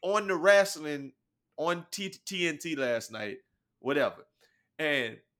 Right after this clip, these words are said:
next day, he dropped a freestyle on, on his page. Cut, let me just put it like this. Kevin Gates was my favorite rapper probably, like,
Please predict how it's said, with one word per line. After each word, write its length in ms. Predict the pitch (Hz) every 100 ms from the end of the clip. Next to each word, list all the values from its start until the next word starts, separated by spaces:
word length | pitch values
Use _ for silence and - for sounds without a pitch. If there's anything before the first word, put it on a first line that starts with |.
| _ _ _ _ _
next 400 | 131 175 262 190
day, 340 | 175 165 165 -
he 160 | 202 202
dropped 260 | 175 185 165
a 40 |
freestyle 800 | - 220 254 - 147 131 123 135 - -
on, 360 | 143 139 127 -
on 200 | 139 135
his 120 | 131
page. 640 | - 233 240 165 143 - - _ - _ - -
Cut, 180 | 294 262
let 100 | 392
me 60 |
just 240 | 339 262 226
put 100 | 190
it 40 |
like 240 | 165 135 113
this. 340 | 117 - - _ _ _ _ _ _ _ _ _ _ - _ _ _ _ _ _
Kevin 300 | - 226 269
Gates 260 | 214 220 -
was 180 | 185 165
my 160 | 156
favorite 380 | 131 165 151 127
rapper 380 | 110 123 123 110
probably, 340 | - 113 104
like, 260 | 101 107